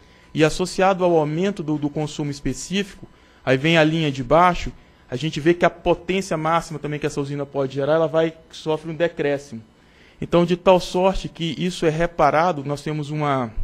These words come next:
intervenção intermediária, que é o hot section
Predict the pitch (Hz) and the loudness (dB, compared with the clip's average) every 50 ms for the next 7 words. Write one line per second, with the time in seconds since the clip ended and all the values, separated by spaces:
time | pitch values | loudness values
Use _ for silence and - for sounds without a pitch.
0 | - - - - - _ _ _ _ _ _ _ - - 151 151 147 - 160 156 | 0 0 -2 -4 -12 _ _ _ _ _ _ _ -8 -4 -2 -2 0 6 6 6
1 | 156 147 143 151 151 135 - - - - 156 160 156 147 135 - - - - - | 6 6 2 0 0 0 -2 -4 0 2 2 4 4 2 -2 -4 -10 -18 -20 -20
2 | - _ _ _ _ - 135 139 151 147 147 139 143 139 135 139 151 165 170 151 | -20 _ _ _ _ -10 -2 -2 0 2 2 2 2 2 4 4 6 6 6 4
3 | 147 139 - 147 139 135 139 135 127 143 143 139 143 - - - 160 170 175 170 | 4 0 0 0 2 2 2 0 2 2 2 2 0 -4 -2 0 0 0 0 -2
4 | - - 131 120 | -4 -6 -6 -6